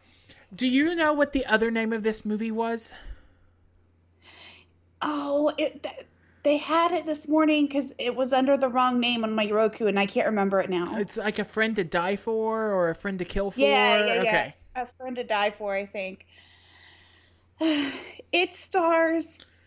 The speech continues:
Speaker 2: Tori Spelling.
Speaker 1: Of course it does.
Speaker 2: And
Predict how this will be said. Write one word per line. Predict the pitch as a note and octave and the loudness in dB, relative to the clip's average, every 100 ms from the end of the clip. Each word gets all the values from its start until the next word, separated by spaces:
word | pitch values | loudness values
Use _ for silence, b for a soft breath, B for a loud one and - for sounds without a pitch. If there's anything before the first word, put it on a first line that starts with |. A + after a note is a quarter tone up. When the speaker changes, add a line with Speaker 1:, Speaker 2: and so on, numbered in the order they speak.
| b - | b -4
Speaker 2:
Tori | F4+ A4 A4+ A4+ A4+ | 2 4 4 2 0
Spelling. | - F#4+ G4+ E4 G#3+ F#3 | 0 0 2 0 -2 -2
Speaker 1:
Of | F3+ | -4
course | - C#4+ F#4 - | 0 0 0 -2
it | B3 | -4
does. | E3+ A#2 C2 C2+ - - _ _ _ _ _ _ _ _ _ _ | -6 -12 -14 -14 -14 -14 _ _ _ _ _ _ _ _ _ _
Speaker 2:
And | B3 A#3+ | -2 -2